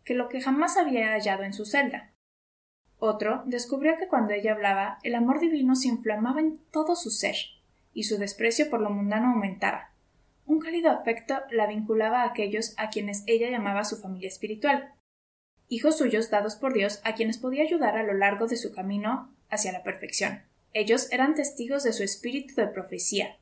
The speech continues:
su conocimiento de las conciencias de los demás y su extraordinaria luz en las cuestiones espirituales. Ella leía sus pensamientos,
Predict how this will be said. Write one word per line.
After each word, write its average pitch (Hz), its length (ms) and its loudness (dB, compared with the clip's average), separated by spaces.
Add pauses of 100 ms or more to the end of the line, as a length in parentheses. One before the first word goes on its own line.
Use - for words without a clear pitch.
(120)
su 208 200 -2
conocimiento 208 580 -2
de 269 60 0
las 349 160 -2
conciencias 220 580 0
de 208 80 -2
los 202 140 -2
demás 226 420 0 (300)
y 269 100 -4
su 269 80 8
extraordinaria 269 800 2 (140)
luz 254 300 0
en 220 100 0
las 208 120 -2
cuestiones 190 380 -4
espirituales. 226 760 -2 (220)
Ella 220 240 0
leía 240 260 0
sus 254 160 -2
pensamientos, 196 800 -8